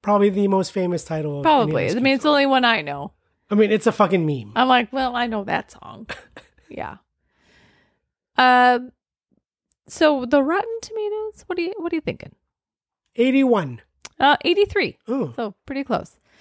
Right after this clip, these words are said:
Speaker 2: Um, mostly good reviews, um, especially on the visual front. Some people are like, "Eh, the story was kinda meh,"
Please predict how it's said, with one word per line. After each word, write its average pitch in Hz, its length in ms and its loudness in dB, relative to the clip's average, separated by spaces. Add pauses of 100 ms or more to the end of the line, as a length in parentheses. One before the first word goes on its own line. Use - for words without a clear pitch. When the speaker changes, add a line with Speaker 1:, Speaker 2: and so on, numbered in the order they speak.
(360)
Speaker 2:
Um, 262 380 4 (100)
mostly 381 920 2 (220)
good 285 260 0
reviews, 269 680 0
um, 247 260 2
especially 254 580 2
on 226 140 2
the 220 80 0
visual 202 540 -4
front. 202 420 -6
Some 254 160 2
people 254 240 2
are 233 80 4
like, 220 220 2
"Eh, 339 280 4
the 311 160 2
story 269 500 0
was 254 200 0
kinda 226 300 2
meh," 208 540 2